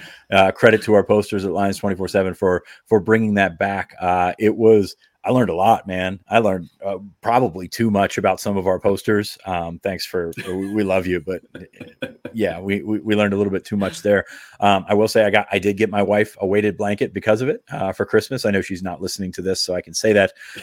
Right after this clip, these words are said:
Speaker 2: Um, but that was very important. Learned a lot about The Sopranos, learned a lot about pretty much everything that you could think of went on in that thread.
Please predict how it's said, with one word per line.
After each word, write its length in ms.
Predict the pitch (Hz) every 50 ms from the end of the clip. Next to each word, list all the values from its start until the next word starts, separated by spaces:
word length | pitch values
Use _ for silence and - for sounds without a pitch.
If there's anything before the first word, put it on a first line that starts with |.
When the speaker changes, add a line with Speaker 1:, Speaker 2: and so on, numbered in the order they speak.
| - -
Speaker 2:
Um, 300 | 101 95 98 95 92 87
but 160 | 95 92 -
that 180 | - 101 92 90
was 140 | 98 90 87
very 240 | 101 98 95 98
important. 680 | 95 92 90 - - 104 104 101 95 101 101 98 - -
Learned 200 | 101 104 101 98
a 80 | 95 92
lot 160 | 90 90 85
about 180 | 80 78 -
The 80 | _ -
Sopranos, 760 | - - - _ - 113 113 110 107 104 101 95 95 92 - 101
learned 160 | 101 101 95
a 60 | 90
lot 180 | 87 92 92 90
about 280 | 85 92 90 82 - _ _ - - _ _ _
pretty 200 | - - 370 381
much 240 | 330 214 - - -
everything 560 | 87 90 110 127 107 90 - - 104 101 95
that 220 | 92 92 85 - 90
you 140 | 95 113 117
could 180 | - 78 -
think 380 | _ - - - 127 123 - 110
of 240 | 98 90 87 85 90
went 160 | 104 101 98
on 180 | 98 101 98
in 80 | 95 92
that 180 | 95 90 - -
thread. 360 | - 117 127 120 104 98